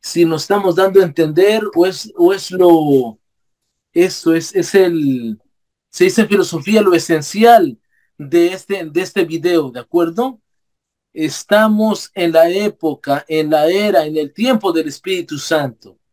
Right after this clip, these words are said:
Sin olvidar que, como se dice, como se dice en teología, en la sana teología, la, la obra de la redención humana, de la salvación humana, es obra de la Santísima Trinidad.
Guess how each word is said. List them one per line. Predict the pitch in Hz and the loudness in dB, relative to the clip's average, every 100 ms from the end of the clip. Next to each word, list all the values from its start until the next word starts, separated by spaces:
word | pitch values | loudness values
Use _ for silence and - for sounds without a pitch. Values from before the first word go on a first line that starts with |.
| _ _ _ - | _ _ _ -10
Sin | - 180 | -6 2
olvidar | 220 240 233 190 196 196 208 220 220 _ _ _ _ _ | 2 2 0 4 6 6 6 2 0 _ _ _ _ _
que, | 202 214 226 - | -2 0 -4 -6
como | 175 160 | -8 -8
se | 151 | -4
dice, | 175 - 214 170 - | -4 -2 -6 -6 -4
como | 165 156 | -4 0
se | - | -2
dice | 185 208 | 0 -2
en | 190 | 0
teología, | 196 190 - 233 233 220 226 | 0 0 -2 -2 4 4 4
en | 165 | 0
la | 156 | -8
sana | - 180 196 | -6 -6 -6
teología, | 190 202 190 - 233 226 226 240 233 _ _ _ _ _ _ _ _ _ | -4 -2 -2 -4 -2 2 2 2 -2 _ _ _ _ _ _ _ _ _
la, | 156 165 165 156 151 147 160 165 | 0 4 6 4 0 -4 -6 0
la | 160 170 | 2 4
obra | 196 226 196 | 2 -2 -4
de | 175 | -4
la | 165 | -4
redención | 160 170 170 - 214 220 | -4 -6 -6 -8 -6 -4
humana, | 233 233 233 233 220 | 0 2 2 2 0
de | 170 | -2
la | 165 | -6
salvación | 165 170 151 160 226 | -6 -10 -8 -8 -8
humana, | 196 202 208 226 254 _ _ _ _ _ | 0 0 2 -2 -4 _ _ _ _ _
es | 170 185 214 | -4 -2 -2
obra | 220 226 | 0 0
de | 214 | 0
la | 180 | -2
Santísima | - 160 139 190 - 202 196 | -2 -6 -6 -12 -4 0 2
Trinidad. | 220 226 226 277 254 | 2 0 4 4 2